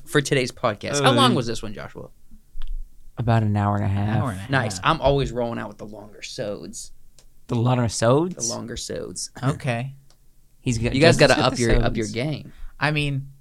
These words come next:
Speaker 3: mine are enjoyable. I think people enjoy mine. I think
Speaker 1: <laughs>
Speaker 3: people like to
Speaker 1: All
Speaker 3: watch mine.
Speaker 1: hour and five minutes of
Speaker 3: Yeah,
Speaker 1: real
Speaker 3: they
Speaker 1: enjoyable
Speaker 3: really,
Speaker 1: content. <laughs>
Speaker 3: yeah, a, a tight, you know, hour.
Speaker 1: A tight hour.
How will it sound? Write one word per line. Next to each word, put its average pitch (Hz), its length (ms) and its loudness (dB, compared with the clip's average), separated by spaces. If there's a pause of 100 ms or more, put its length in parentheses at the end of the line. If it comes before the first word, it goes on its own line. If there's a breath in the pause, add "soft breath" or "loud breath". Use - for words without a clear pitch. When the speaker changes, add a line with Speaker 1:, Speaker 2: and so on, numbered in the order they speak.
(640)
Speaker 3:
mine 120 280 2
are 147 140 2
enjoyable. 107 400 0
I 107 140 -6
think 135 180 -6
people 101 280 -10
enjoy 101 280 -14
mine. 95 360 -16
I - 40 -4
think - 260 8
Speaker 1:
<laughs> - 0 -
Speaker 3:
people 110 280 6
like 104 240 2
to 101 80 0
Speaker 1:
All 151 180 8
Speaker 3:
watch - 80 0
mine. 127 120 2
Speaker 1:
hour 160 240 6
and 135 120 2
five 135 320 2
minutes 139 400 -2
of 113 100 -4
Speaker 3:
Yeah, - 120 2
Speaker 1:
real 139 100 4
Speaker 3:
they 131 60 2
Speaker 1:
enjoyable 117 420 6
Speaker 3:
really, 139 380 4
Speaker 1:
content. 156 380 0
<laughs> - 40 -12
Speaker 3:
yeah, 131 440 2
a, 113 280 -4
a 120 40 0
tight, 143 320 0
you 147 180 -6
know, 104 340 -6 (180)
hour. 127 400 0
Speaker 1:
A 143 60 0 (100)
tight 139 280 0
hour. 110 400 -2